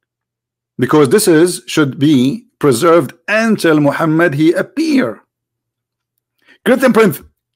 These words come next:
this is the first time you have a point, and I agree with you. But the fact that verse is preserved, but it is preserved in the heart of Allah. Uh, Allah have a heart?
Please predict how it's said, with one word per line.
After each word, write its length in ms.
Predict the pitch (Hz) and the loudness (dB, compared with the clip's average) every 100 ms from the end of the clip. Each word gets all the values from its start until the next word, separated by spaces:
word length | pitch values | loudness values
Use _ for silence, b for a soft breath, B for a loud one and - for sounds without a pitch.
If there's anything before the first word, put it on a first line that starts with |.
| _ - | _ -6
this 120 | 285 | -6
is 80 | 277 | -4
the 140 | 285 285 | -4 0
first 220 | 294 240 | 0 2
time 280 | 285 277 277 | 2 2 2
you 100 | 302 | 0
have 120 | - | 0
a 120 | 220 202 | 0 2
point, 280 | 185 - - - _ _ | 2 0 -10 -20 _ _
and 100 | 285 | -4
I 80 | 294 262 | -2 2
agree 160 | 254 | 4
with 160 | 214 156 | 4 2
you. 240 | 127 - _ _ _ _ b b | 0 -2 _ _ _ _ b b
But 160 | 262 247 | -4 -2
the 80 | 269 | -2
fact 340 | 277 277 226 | 2 2 0
that 120 | 233 180 | -4 0
verse 180 | 262 - | 0 0
is 220 | 247 226 214 | 0 -2 2
preserved, 380 | 202 175 277 254 | 2 4 2 2
but 160 | 220 - - | -2 -2 -6
it 80 | |
is 80 | 247 | -4
preserved 500 | 185 214 185 285 262 - | 0 2 2 0 0 0
in 120 | 240 | 2
the 120 | 233 - | 2 0
heart 180 | 269 262 | -2 -2
of 120 | 240 | -6
Allah. 460 | 220 208 214 151 - _ _ _ _ _ 98 | 0 2 2 0 -6 _ _ _ _ _ -16
Uh, 140 | 92 - | -16 -8
Allah 240 | 110 131 | -2 0
have 140 | 131 98 | 0 -4
a 100 | 92 | -4
heart? 180 | 127 233 | -4 -4